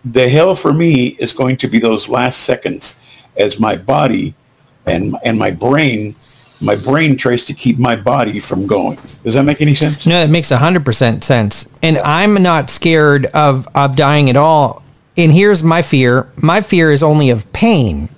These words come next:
Speaker 2: That's it.
Speaker 1: Yes.
Speaker 2: I have, I only have fear of pain. I, I, and here's why I'm not scared of dying.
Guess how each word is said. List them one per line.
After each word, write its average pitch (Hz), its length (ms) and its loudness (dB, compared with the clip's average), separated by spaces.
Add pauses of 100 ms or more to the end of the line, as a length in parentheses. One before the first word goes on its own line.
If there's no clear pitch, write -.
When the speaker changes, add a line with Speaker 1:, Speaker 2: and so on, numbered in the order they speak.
(220)
Speaker 2:
That's 185 240 0
it. 220 260 0
Speaker 1:
Yes. 151 120 2
Speaker 2:
I 220 60 0 (120)
have, 170 120 0
I 220 120 0
only 254 180 2
have 190 80 0
fear 180 160 0
of 147 80 0
pain. 185 340 0 (360)
I, 196 160 -2
I, 202 160 -2
and 208 160 4
here's 254 260 2
why 208 160 4
I'm 180 100 2
not 180 160 -2
scared 180 240 0
of 123 140 0
dying. 131 440 0